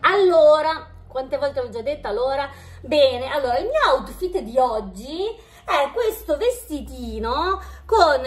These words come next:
diciamo, non è proprio una mezza manica, è leggermente un po' più piccola, comunque va bene, diciamo che è una mezza manica.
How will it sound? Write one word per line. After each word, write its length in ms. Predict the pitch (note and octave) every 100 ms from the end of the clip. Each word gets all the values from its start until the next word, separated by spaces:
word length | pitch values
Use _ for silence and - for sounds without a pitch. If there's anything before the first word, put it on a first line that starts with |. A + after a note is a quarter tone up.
| C4
diciamo, 540 | C#4 - D4 B3+ B3+
non 140 | C#4+ F#4
è 100 | D4+
proprio 300 | B3 A#3 A#3
una 100 | A#3
mezza 360 | A#3 G#3 A#3+
manica, 500 | A3+ G3+ F#3 G3+ C4+
è 40 | E4+
leggermente 600 | C4+ D#4+ F#4+ G4+ E4+ A#3+
un 80 |
po' 100 | A#3
più 180 | - F4
piccola, 520 | E4 A3+ - D4+ D#4
comunque 580 | - G4 C4 A3+ C4+ C4
va 80 | C4
bene, 320 | G#3 G#3+ A3
diciamo 320 | A3 C#4 E4 A#3+
che 80 |
è 40 | A3+
una 120 | A3
mezza 280 | G#3+ G3 G#3
manica. 520 | G3 E3 F#3 G3 A3+